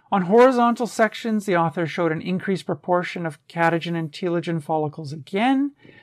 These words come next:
a mild perivascular infiltrate. There was also abnormal pigmentation and an irregular border of hair shafts. So the author's final diagnosis was that of a non-scarring alopecia,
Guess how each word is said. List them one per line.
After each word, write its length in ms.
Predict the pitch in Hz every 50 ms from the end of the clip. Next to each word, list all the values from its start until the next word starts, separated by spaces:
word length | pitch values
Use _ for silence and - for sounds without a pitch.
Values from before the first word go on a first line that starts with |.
| _ _ _ -
a 80 | -
mild 420 | 170 165 165 165 170 170 175 170 143
perivascular 720 | 175 175 165 160 151 160 156 160 156 - - 165 160 - -
infiltrate. 920 | 202 220 226 220 - 233 202 - - 233 220 220 220 226 _ - - - _ _ _ _ _ _ _ _ _ _ _ _ _ _ _ _ _ _ _ _ _ _ _
There 160 | 160 170 165
was 100 | 156 156
also 300 | 160 156 160 151 151 175
abnormal 500 | 165 165 160 156 160 156 156 156 151 147
pigmentation 840 | 143 - 170 156 151 156 151 143 - 202 208 226 - - 226 208 196
and 140 | 175 165 160
an 80 | 160
irregular 540 | 165 180 170 165 160 156 156 147 160 151 151
border 400 | 147 143 147 147 147 147 143 151
of 100 | 143 139
hair 220 | - 147 160 143 143
shafts. 560 | 139 - 165 160 156 156 147 - - - - _ _ _ _ _ _ _ _ _ _ _ _ _ _ _ _ _ _ _ _ _ _ _ _ _ _ _ _ _ _ _ _ _ _ _ _ _
So 140 | _ 208
the 120 | 202 214 208
author's 460 | - 202 226 277 - 392 392 302 -
final 500 | - - - 202 185 180 196 208 208 202
diagnosis 880 | 180 165 160 156 160 160 156 147 160 160 170 170 - - 170 143 - -
was 140 | 175 156
that 180 | 143 180 165 165
of 80 | 165 156
a 60 | 160
non-scarring 720 | 156 156 160 165 185 196 190 - - 185 165 160 160 156
alopecia, 720 | 151 151 143 143 143 - - 190 190 - - 170 175 220